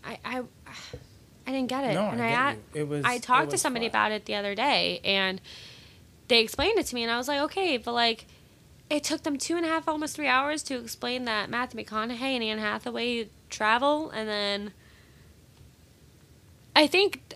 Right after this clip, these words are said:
Speaker 1: one part did get to me, made me a little emotional, and then I guess at the end he died. I don't know. It, it was, it wa-,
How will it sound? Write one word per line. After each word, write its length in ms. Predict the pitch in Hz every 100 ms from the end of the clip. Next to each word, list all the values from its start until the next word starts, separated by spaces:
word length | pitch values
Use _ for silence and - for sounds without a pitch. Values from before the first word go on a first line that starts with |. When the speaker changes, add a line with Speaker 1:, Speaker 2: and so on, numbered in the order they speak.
| -
Speaker 1:
one 300 | 226 285 349
part 220 | 339 339
did 140 | 254 214
get 180 | 196
to 100 | -
me, 280 | 190 180 180 185 - - - - - - - -
made 120 | 233
me 80 | 233
a 40 |
little 120 | 226
emotional, 600 | 220 202 196 - 196 185 185
and 120 | 185
then 380 | 175 175 180 180 - - - - - - - - - - -
I 80 |
guess 240 | 240 233 -
at 60 |
the 100 | 247
end 140 | 233 233
he 100 | 220
died. 520 | 185 180 180 185 185
I 120 | 180
don't 140 | 175 -
know. 280 | 90 - 175 - - -
It, 160 | 202 -
it 120 | 202
was, 400 | 202 185 - - - - - - - - - - - - - - - -
it 160 | 285
wa-, 120 | 294